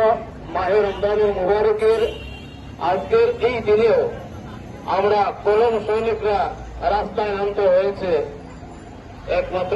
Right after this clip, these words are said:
কারণ আমার এক ভাই কারাগারে, যার কারণে আমাদেরকে রাস্তায় নামতে হয়েছে। বিষয়বস্তু আপনারা সবাই জানেন, কি কারণে সাংবাদিক মোশাররফ আহমদ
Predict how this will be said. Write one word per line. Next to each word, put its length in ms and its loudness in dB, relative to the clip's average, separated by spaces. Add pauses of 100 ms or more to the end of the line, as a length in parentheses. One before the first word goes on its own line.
(140)
কারণ 340 2 (180)
আমার 260 2 (100)
এক 160 -4
ভাই 180 0 (120)
কারাগারে, 520 0 (800)
যার 200 0 (100)
কারণে 340 2 (460)
আমাদেরকে 560 -2 (320)
রাস্তায় 360 -2
নামতে 240 -2 (100)
হয়েছে। 340 -2 (1080)
বিষয়বস্তু 600 6
আপনারা 380 2 (100)
সবাই 220 2 (100)
জানেন, 360 0 (640)
কি 100 2 (140)
কারণে 320 4 (140)
সাংবাদিক 480 0
মোশাররফ 400 0 (180)
আহমদ 360 2